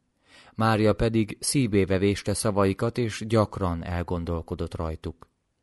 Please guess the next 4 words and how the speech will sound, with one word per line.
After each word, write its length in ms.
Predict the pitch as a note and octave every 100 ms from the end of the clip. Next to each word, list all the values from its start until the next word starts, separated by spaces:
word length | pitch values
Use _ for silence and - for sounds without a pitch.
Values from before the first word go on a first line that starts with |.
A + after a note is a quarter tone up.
| _ - -
A 80 | -
pásztorok 680 | F#2 B2 C3+ - A#2 A2 -
ezután 720 | - G2+ G#2 - F2+ F2 D#2+ _
hazatértek. 1000 | - F#2 E2+ - E2 D#2+ - E2 -